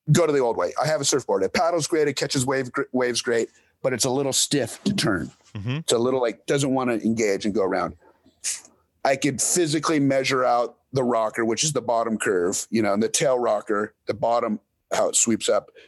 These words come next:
Speaker 1: is what dictates turns. Uh, I can physically measure that and say, "Okay, I wanna add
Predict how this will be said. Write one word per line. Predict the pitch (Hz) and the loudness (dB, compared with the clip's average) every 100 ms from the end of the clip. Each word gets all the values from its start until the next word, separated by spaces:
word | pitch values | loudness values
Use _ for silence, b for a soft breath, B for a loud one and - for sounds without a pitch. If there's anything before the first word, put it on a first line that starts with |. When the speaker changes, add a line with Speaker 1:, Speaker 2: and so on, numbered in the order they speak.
| B | B
Speaker 1:
is | 113 120 | 0 2
what | - - | 0 -2
dictates | 113 - 107 - | -4 -2 -2 -2
turns. | - 120 92 95 - b b b b b b _ _ _ 117 | 0 0 0 -2 -6 b b b b b b _ _ _ 2
Uh, | 113 101 90 - - | 2 2 0 -2 -4
I | 123 | -2
can | 120 | 0
physically | - 170 151 160 | 0 0 0 0
measure | 139 139 131 | 0 0 2
that | 113 113 - | 2 2 0
and | 117 | 0
say, | 123 | 2
"Okay, | 143 151 127 | 0 0 0
I | 135 | 0
wanna | 135 117 | 0 0
add | 123 120 117 | 0 0 0